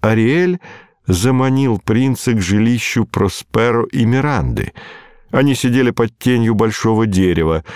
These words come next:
Когда к ним приблизился Фердинанд, отец спросил у Миранды, что она видит.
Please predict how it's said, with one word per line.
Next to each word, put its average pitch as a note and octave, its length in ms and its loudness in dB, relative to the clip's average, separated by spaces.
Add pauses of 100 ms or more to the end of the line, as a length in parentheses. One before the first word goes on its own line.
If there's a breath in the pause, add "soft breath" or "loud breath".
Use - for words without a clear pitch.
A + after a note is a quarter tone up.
(200 loud breath)
Когда A2 420 2
к - 100 -6
ним A2+ 220 2
приблизился A2+ 720 0
Фердинанд, A#2 720 0 (380 loud breath)
отец B2 460 0
спросил B2 720 -2
у - 140 0
Миранды, A2+ 500 2
что - 520 -2
она A#2 400 0
видит. G2 680 -2